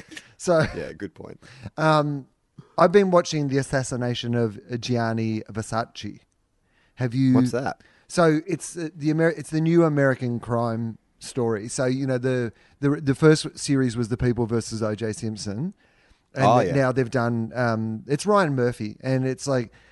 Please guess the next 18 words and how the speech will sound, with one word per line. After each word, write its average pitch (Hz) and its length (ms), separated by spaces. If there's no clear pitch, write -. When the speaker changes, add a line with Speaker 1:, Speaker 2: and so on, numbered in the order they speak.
Speaker 1:
they've 135 180
done 143 160
the 131 80
assassination 120 640
of, 113 200
uh, 120 200
Gianni 113 380
Versace. 113 640
And 127 180
I've 165 280
realized 127 800
that 120 320
I 160 100
didn't 190 200
really 151 260
know 127 180
much 117 320
about 117 440